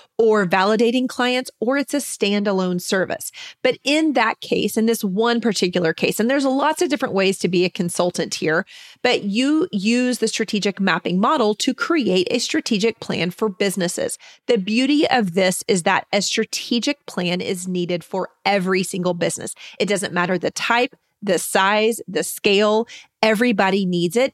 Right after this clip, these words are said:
And this is an incredible tool for you to work more in a project capacity. Other ways that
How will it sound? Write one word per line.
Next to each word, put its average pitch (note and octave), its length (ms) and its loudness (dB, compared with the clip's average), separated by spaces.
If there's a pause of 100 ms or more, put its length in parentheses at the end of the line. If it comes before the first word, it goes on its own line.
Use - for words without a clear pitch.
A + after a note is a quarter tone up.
And G#3 180 2
this G#3+ 160 -4
is C4 120 -4
an C#4+ 80 -4
incredible A#3 540 -2
tool F#3 340 0
for - 140 -4
you F#3 300 -4
to B3 180 -4
work F3+ 340 -4
more A3+ 240 -2
in C#4 140 -2
a B3 60 -2
project G#3+ 760 -2 (320)
capacity. - 720 -2 (540)
Other E4+ 200 2
ways A#3+ 300 2
that A3 140 0